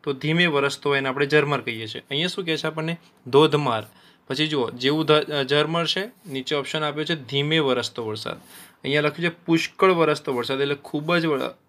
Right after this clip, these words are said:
પુષ્કળ એટલે વધારે પ્રમાણમાં. તો આપણો આ સાચો આન્સર થશે ઓપ્શન બી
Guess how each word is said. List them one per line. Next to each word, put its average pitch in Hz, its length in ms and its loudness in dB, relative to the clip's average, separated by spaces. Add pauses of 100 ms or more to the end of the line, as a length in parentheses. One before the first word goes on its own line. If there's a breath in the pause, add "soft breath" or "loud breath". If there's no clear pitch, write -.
(100)
પુષ્કળ 147 300 0
એટલે 131 120 4
વધારે 143 320 6
પ્રમાણમાં. 120 560 -6 (540)
તો 131 60 -2
આપણો 131 160 -2
આ 131 120 2
સાચો 131 340 2
આન્સર 139 280 -4
થશે 139 220 -6
ઓપ્શન 139 480 -8
બી 131 260 -4